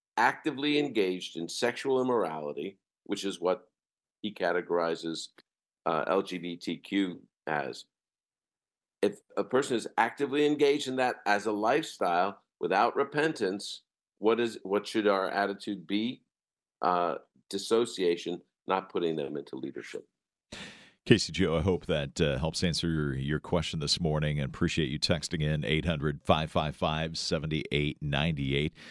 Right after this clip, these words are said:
Speaker 2: Huey texting in from the Chicago area this morning asking, uh, Doctor Rydelnik, "Why is a blood sacrifice necessary for the remission of sins?"
Speaker 1: Well, when you go back to, uh, Leviticus seventeen,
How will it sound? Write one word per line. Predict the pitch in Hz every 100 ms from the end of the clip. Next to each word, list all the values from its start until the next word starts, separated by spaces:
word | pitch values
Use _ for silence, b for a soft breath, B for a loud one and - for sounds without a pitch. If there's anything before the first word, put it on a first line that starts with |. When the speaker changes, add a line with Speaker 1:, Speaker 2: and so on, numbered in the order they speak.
| B B
Speaker 2:
Huey | - 120
texting | - 104 92 101 95
in | 95
from | 92
the | 87
Chicago | - 101 95 92
area | 69 85 82
this | 73 -
morning | 82 80 87 87
asking, | 76 82 - 85 76 73
uh, | 67 62 65
Doctor | - 76 90
Rydelnik, | 73 76 78 73
"Why | 71 78 92 104 151
is | 175 98 110
a | 98
blood | 71 90 90 101 117 - -
sacrifice | - - 92 95 87 - 85 82 -
necessary | 76 90 127 78 - 71 57 58 65 71 _ _ _
for | -
the | 87
remission | 87 82 80 87
of | 78
sins?" | - 67 50 - - - _ _ _ _ _ _ _ _ _ _ _ _ _ _
Speaker 1:
Well, | - 127
when | - 143
you | 131
go | 139
back | 123 131 135
to, | 117 _ -
uh, | 98 92
Leviticus | 98 117 113 110 -
seventeen, | 113 104 101 - 123 110 101